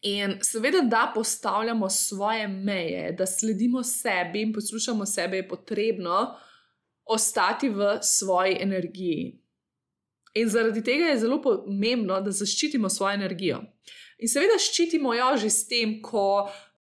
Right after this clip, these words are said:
merkamo sebe v smislu hrane, pijače, zapravljanja, kar sem naštela. Tudi to je na nek način, eh, ščitenje sebe,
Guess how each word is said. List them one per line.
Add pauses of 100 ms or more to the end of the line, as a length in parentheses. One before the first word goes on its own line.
(380)
merkamo
sebe
v
smislu
hrane,
pijače,
zapravljanja,
kar
sem
naštela.
Tudi
to
je
na
nek
način,
eh,
ščitenje
sebe,